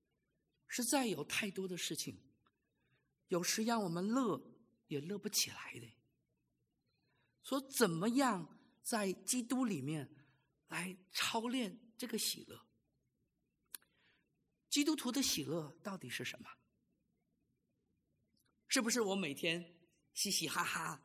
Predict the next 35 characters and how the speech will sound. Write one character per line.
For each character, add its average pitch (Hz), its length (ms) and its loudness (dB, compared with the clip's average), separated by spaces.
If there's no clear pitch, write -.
开 190 120 -6
开 170 160 -4
心 170 200 -2
心 160 180 -4
的 147 80 -4
就 139 140 -6
喜 - 220 -6
乐？ 104 140 -12
或 302 160 10
者 247 100 12
说 240 560 6
我 220 100 6
来 208 140 10
到 233 160 8
教 233 220 8
会， 214 260 2
我 165 100 2
让 202 160 6
别 190 140 4
人 185 160 4
看 202 220 4
到 185 120 6
我 170 160 2
是 185 140 2
喜 135 200 4
乐， 143 120 0
啊， 208 140 4
我 143 140 0
是 143 160 0
牧 156 220 -2
师 135 280 -4
哎， 110 140 -4
对 185 120 4
不 151 80 -2
对？ 135 280 -2